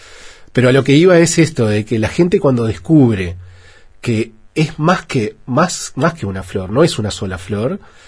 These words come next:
se maravilla, dice, "Ah, pero yo toda la vida pensé que era una sola flor".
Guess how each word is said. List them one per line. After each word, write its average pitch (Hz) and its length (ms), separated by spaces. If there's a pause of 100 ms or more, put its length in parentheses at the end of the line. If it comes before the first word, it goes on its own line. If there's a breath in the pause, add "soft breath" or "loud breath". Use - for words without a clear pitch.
(360 soft breath)
se - 300
maravilla, 117 540
dice, 113 260
"Ah, - 80
pero 110 140
yo - 180
toda 247 240
la 123 100
vida 117 300
pensé 113 380
que 110 80
era 107 100
una 107 120
sola 104 240
flor". 92 340